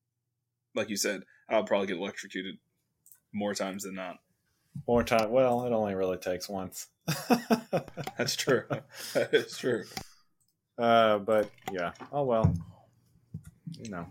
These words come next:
Speaker 1: Well, good, man. I'm glad you're alive. I'm glad your A C is working.
Speaker 2: Yeah, it's working good.
Speaker 1: What else is, what else has been going on with you? I feel like we haven't talked.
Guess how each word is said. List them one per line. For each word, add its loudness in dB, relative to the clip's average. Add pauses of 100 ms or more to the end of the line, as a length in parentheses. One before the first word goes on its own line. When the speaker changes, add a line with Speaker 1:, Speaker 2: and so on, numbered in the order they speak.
(160)
Speaker 1:
Well, 2
good, 4
man. -4
I'm -6
glad 8
you're 8
alive. 8
I'm 0
glad 2
your 2
A 8
C 0
is -2
working. 0 (640)
Speaker 2:
Yeah, -2
it's -8
working -8
good. -6
Speaker 1:
What 10
else 8
is, -4 (180)
what 6
else 8
has -2
been 2
going 4
on -2
with -4
you? 0
I 0
feel 4
like 4
we 4
haven't 2
talked. 2